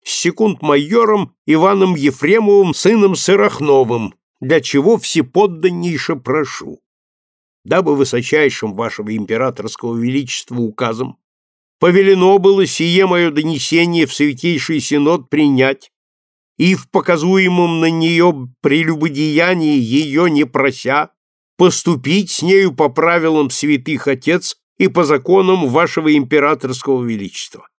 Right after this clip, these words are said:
Если же она не будет признаваться, в то время могу изобличить ее свидетельством.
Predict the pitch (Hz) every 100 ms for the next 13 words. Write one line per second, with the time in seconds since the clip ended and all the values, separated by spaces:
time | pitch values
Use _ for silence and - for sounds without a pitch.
0 | _ _ - 113 214 233 156 160 127 143
1 | 156 151 165 170 190 143 123 - 123 101
2 | 131 196 247 - - - - 151 135 202
3 | 220 214 160 143 196 208 - _ 175 135
4 | 160 139 127 127 208 202 131 147 180 -
5 | 131 139 95 95 - 92 - - 123 -